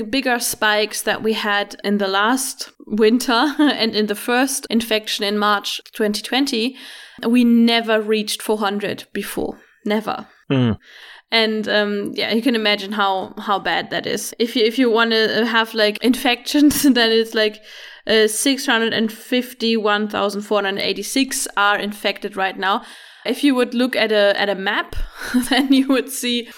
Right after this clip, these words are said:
Speaker 1: that every single part of Germany is either red or even purple, and that means it's even worse than red, and
Speaker 2: Uh-huh.
Speaker 1: it's not fun. If you, for example, would look at my little county, we're not doing that badly.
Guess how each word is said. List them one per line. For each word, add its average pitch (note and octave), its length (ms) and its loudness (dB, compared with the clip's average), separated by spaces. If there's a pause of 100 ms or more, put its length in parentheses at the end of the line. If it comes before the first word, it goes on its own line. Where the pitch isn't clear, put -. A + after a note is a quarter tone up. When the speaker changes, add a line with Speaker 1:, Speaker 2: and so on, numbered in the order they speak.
(300)
Speaker 1:
that G#3+ 360 0 (180)
every A#3 480 2
single A3+ 680 2
part G#3+ 260 2
of A3 140 -8
Germany G#3 520 2
is G3+ 200 -6
either G#3+ 320 0
red G3 420 -2 (160)
or G#3+ 240 6
even G#3+ 300 0
purple, G3 580 0
and F3+ 160 -2
that F#3+ 160 -4
means G#3 260 0
it's F#3+ 140 -10
even F#3+ 300 -4
worse F3+ 340 -2
than F3 220 -8
red, F#3+ 340 -6
and F#3 300 -8 (460)
Speaker 2:
Uh-huh. G2 320 -2 (120)
Speaker 1:
it's - 320 -6
not C4 200 -2
fun. G#3+ 420 -2 (180)
If C4+ 200 0
you, B3 80 -2
for A#3 160 0
example, A3 400 -2
would G#3+ 200 0
look G#3+ 160 0
at G#3 180 -4
my G3 220 -2
little G3+ 560 0
county, B3+ 720 2 (540)
we're A#3 260 2
not C#4 120 0
doing C4+ 280 2
that G3+ 340 -4
badly. C#4 520 -2